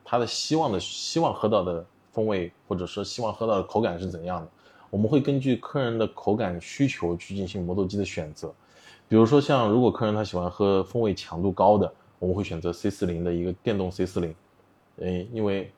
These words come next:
当然我们也知道手摇真的很累，并且手摇很不稳定，所以我们去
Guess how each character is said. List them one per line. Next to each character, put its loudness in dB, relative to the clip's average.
当 0
然 2
我 0
们 0
也 0
知 -4
道 2
手 -2
摇 -2
真 -2
的 -2
很 -6
累， 0
并 0
且 -2
手 -2
摇 2
很 -4
不 0
稳 -2
定， -2
所 2
以 4
我 0
们 -4
去 -4